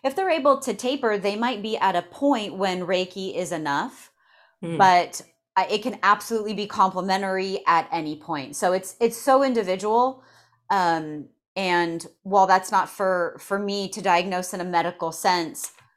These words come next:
Speaker 1: there is a, a beautiful point of being able to gauge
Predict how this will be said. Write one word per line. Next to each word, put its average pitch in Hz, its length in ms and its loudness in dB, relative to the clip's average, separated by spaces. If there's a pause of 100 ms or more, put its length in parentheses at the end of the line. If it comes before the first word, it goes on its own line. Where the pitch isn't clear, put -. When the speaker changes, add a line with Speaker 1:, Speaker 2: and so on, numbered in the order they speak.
(440)
Speaker 1:
there 226 140 6
is 226 160 6
a, 208 220 8
a 196 80 2
beautiful 208 400 -4
point 190 340 -4
of 175 180 -6
being 185 280 -6
able 185 380 -2
to 190 180 -10
gauge 165 800 -4